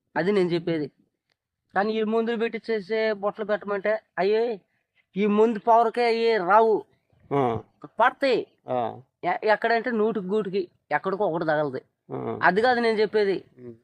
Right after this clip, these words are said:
Speaker 1: మీరు బుట్టలు పెట్టేయాలంటే ముందు పెట్టి బాగుండే,
Speaker 2: ఉమ్.
Speaker 1: ముందు బుట్టలు పెట్టించేయండి.
Speaker 2: ముందు, ముందు పెడతాం, తర్వాత ఏ, దేని వల్ల ప్రాబ్లం? బట్
Speaker 1: దీనికి చూసి దాని, దాంట్లోకి రాదు.
Speaker 2: రాదా?
Speaker 1: రాదు.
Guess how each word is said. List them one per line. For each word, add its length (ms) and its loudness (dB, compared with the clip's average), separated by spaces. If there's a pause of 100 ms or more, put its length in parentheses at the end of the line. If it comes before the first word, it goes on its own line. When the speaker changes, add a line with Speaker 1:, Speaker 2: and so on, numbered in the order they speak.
(920)
Speaker 1:
మీరు 160 2
బుట్టలు 320 -2
పెట్టేయాలంటే 880 0 (1120)
ముందు 240 2
పెట్టి 260 0
బాగుండే, 440 -2 (260)
Speaker 2:
ఉమ్. 300 -4
Speaker 1:
ముందు 180 2
బుట్టలు 300 -4
పెట్టించేయండి. 720 -4 (540)
Speaker 2:
ముందు, 260 4 (1160)
ముందు 180 6
పెడతాం, 640 4 (160)
తర్వాత 380 6 (400)
ఏ, 420 4
దేని 260 4
వల్ల 340 4
ప్రాబ్లం? 800 2
బట్ 160 -2 (240)
Speaker 1:
దీనికి 480 2
చూసి 400 -4
దాని, 400 2
దాంట్లోకి 400 2
రాదు. 360 2
Speaker 2:
రాదా? 540 2
Speaker 1:
రాదు. 360 2